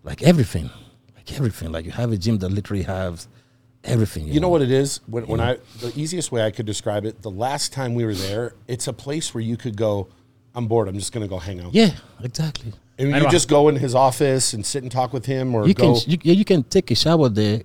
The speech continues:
Speaker 1: go chill upstairs, relax, take a nap. There's a room to take a nap. There, there, there's a V I P area if you don't want to be, like, bothered or whatever. You go over there, train. You g-, like, you grab a haircut, take a shower.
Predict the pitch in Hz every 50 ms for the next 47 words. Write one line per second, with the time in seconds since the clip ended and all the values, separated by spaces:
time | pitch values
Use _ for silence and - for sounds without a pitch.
0 | - - 92 123 143 147 131 - - 175 175 143 131 139 - - - 147 131 131
1 | 135 131 - - - - 147 139 135 123 127 139 131 - - - 135 120 - 131
2 | 123 123 123 127 135 135 - - - _ _ _ _ - 123 123 117 120 123 139
3 | - 127 120 - 131 123 - 117 113 113 120 127 - - _ _ - - - -
4 | 98 113 123 127 127 120 120 120 113 - 104 120 120 107 110 98 90 113 127 131
5 | 135 127 - 135 131 131 127 127 123 117 - - 98 110 117 117 117 110 - 113
6 | 101 107 98 87 80 80 82 104 117 120 123 113 117 113 110 113 92 117 113 120
7 | 117 104 101 98 113 113 113 107 113 110 107 113 117 110 - - 110 110 117 117
8 | 117 - - _ _ _ _ _ - 85 92 87 - - - - - - - -
9 | - _ - - 82 82 85 - - 95 110 110 110 101 101 110 113 107 - 113
10 | 113 - - 101 104 - 110 - - 113 110 113 113 117